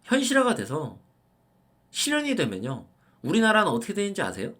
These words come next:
거의 십오 년 전에서 이십 년 전으로 돌아갈 수가 있어요. 지금 경제가. 이거 잘못되면. 이 금융위기 한 방으로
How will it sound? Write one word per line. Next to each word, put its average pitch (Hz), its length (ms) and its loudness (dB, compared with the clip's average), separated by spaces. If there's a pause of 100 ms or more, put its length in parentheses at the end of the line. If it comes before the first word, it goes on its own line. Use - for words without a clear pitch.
(880)
거의 175 560 2
십오 294 400 -2
년 262 280 2
전에서 190 500 0
이십 226 400 0
년 277 180 -2
전으로 240 320 2
돌아갈 139 340 4
수가 110 240 -4
있어요. 90 720 -8 (600)
지금 120 520 0
경제가. 98 760 -6 (840)
이거 123 100 -4
잘못되면. 101 840 -2 (2000)
이 226 420 2 (720)
금융위기 247 560 2
한 220 240 0
방으로 160 720 0